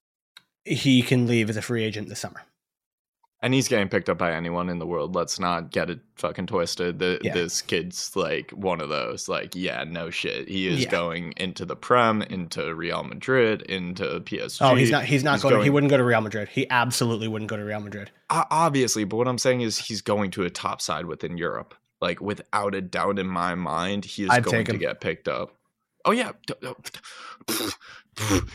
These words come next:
Speaker 2: dude, you, look at Man U. No shit, I would fucking take Gavi.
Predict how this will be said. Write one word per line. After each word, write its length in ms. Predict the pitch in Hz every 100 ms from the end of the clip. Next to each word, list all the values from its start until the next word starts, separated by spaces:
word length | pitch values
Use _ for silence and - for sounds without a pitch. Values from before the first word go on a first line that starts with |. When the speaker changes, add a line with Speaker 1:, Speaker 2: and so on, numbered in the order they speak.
| -
Speaker 2:
dude, 280 | - 135 123
you, 120 | 120 -
look 300 | 120 135 156
at 80 | 104
Man 240 | 104 98
U. 160 | 95 92 -
No 220 | 107 131
shit, 300 | - - 113
I 80 | 104
would 140 | 101
fucking 300 | - 101 95
take 240 | 87 101 92
Gavi. 400 | - 82 80